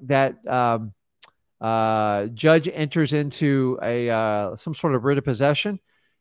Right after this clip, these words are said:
you wanna be the first one to be able to execute and move forward that contract.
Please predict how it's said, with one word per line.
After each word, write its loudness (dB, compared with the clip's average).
you 2
wanna 4
be 2
the 0
first 0
one -4
to -2
be -4
able 2
to -2
execute -6
and -10
move -4
forward -4
that -4
contract. -2